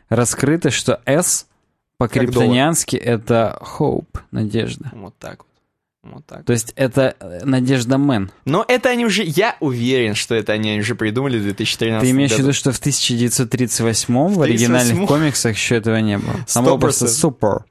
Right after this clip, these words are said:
Speaker 2: Конечно, я уверен, более чем. Но, ну, допустим, мы поверим в это.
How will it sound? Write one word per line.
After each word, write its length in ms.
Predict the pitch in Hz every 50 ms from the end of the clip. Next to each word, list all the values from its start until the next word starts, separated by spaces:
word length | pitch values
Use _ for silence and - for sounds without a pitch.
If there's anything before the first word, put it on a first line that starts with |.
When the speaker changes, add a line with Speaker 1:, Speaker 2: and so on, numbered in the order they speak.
| _ _
Speaker 2:
Конечно, 640 | - 165 151 151 156 156 143 131 - - - 113 117
я 240 | 110 113 113 117
уверен, 480 | 123 123 123 123 110 101 - - - 110
более 320 | 107 113 110 107 107 110
чем. 260 | 110 - 156 156 143 135
Но, 140 | 160 196
ну, 200 | - 415 508 480
допустим, 440 | 427 392 - - 214 180 - - 117
мы 180 | 135 180 208 196
поверим 440 | - 170 160 151 151 135 123 127 151
в 40 |
это. 300 | 220 254 226 220 190 185